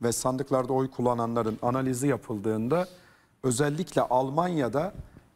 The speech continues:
gençlerin mevcut partilere ilgi göstermediği görülüyor. Eğer gerçek bir sol sosyal demokrat parti çıkar ya da S P D kendisini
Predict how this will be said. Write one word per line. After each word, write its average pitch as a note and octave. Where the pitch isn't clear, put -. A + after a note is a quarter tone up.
gençlerin D3
mevcut C#3+
partilere C3
ilgi C3
göstermediği B2
görülüyor. C2+
Eğer C#3+
gerçek B2
bir D#3
sol C#3+
sosyal B2+
demokrat B2+
parti A2+
çıkar -
ya A#2+
da C3+
S -
P C3+
D C#3
kendisini B2+